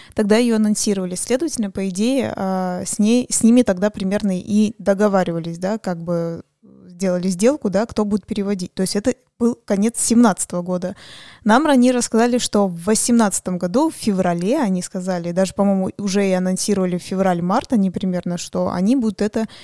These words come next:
переводить. Я тогда помню, что так обрадовалась, думаю: «О, прикольная игра».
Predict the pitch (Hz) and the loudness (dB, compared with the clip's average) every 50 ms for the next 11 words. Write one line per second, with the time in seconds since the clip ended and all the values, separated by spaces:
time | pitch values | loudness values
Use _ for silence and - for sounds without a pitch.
0 | - - - _ - - 233 240 247 233 240 233 185 185 - - - - - 185 | -20 -20 -20 _ 2 4 6 6 6 6 6 4 2 0 -6 -6 -10 -8 -4 0
1 | 196 185 - 185 185 180 - 202 190 185 180 - - - 190 - 190 - - 175 | 0 0 0 0 -2 0 0 0 0 0 0 -2 -4 -4 -4 -4 -2 -2 -2 -2
2 | 180 196 240 262 277 233 202 190 180 185 185 175 - 202 196 - 202 190 - 214 | 0 2 2 2 0 -2 -2 -4 -4 -4 -4 -2 -2 -2 -2 -2 -2 0 0 0
3 | 196 185 185 185 214 254 302 | 2 0 0 0 0 0 0